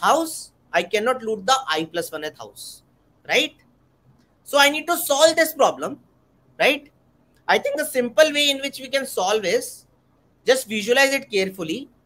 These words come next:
that if I am standing at this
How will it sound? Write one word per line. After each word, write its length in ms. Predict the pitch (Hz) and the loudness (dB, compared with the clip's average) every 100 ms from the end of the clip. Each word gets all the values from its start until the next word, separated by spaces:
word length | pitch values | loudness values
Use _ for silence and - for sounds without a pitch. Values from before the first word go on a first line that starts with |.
| _ | _
that 300 | 170 220 285 285 _ _ _ _ _ _ _ _ _ _ _ _ _ _ _ _ _ _ | -2 0 -2 -6 _ _ _ _ _ _ _ _ _ _ _ _ _ _ _ _ _ _
if 160 | 226 240 | -4 0
I 80 | 302 | 0
am 140 | 294 | 0
standing 560 | - 226 202 240 302 294 | -2 0 0 0 -2 -2
at 160 | 240 | 0
this 220 | 277 277 | -2 -4